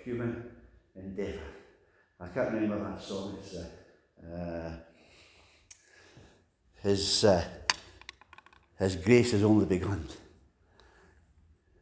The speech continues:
And so here, Jehoshaphat, they've come to the end of their own endeavour. They've come to the end of their own supply. They've come to the end of their own energy. They've come to the end of everything.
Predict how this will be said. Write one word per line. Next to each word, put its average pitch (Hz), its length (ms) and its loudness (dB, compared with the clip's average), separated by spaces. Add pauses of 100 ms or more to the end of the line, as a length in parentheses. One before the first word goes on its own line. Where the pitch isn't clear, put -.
(400)
And 98 100 0
so 113 140 10
here, 123 260 10
Jehoshaphat, 117 960 0 (460)
they've - 180 -4
come 139 160 6
to 104 80 -2
the 107 160 4
end 113 280 6
of 92 80 4
their 98 140 6
own 110 140 8
endeavour. 98 460 2 (1300)
They've - 180 0
come 147 180 8
to 113 60 2
the 117 140 8
end 123 240 8
of 107 80 6
their 104 140 6
own 120 160 6
supply. 107 560 -2 (1080)
They've - 160 -4
come 143 160 8
to 117 60 2
the 120 140 10
end 127 240 8
of - 80 2
their 113 180 6
own 123 200 12
energy. 123 440 2 (1080)
They've - 160 -2
come 147 140 8
to - 60 2
the 135 100 12
end 135 160 10
of - 240 4
everything. 127 560 0